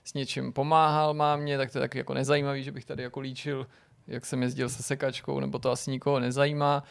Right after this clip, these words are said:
Asi největší drama jsem prožil minulej pátek, kdy jsem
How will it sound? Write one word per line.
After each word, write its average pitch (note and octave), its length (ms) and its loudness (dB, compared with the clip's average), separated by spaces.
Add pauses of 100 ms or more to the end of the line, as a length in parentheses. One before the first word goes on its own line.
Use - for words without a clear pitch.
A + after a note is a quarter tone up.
(280)
Asi C3+ 140 -8
největší C3 260 -10
drama B2+ 280 -4
jsem C3 160 -8
prožil C3+ 300 -6
minulej C3 360 -2
pátek, C3+ 500 2
kdy C3 140 -4
jsem C3 260 -6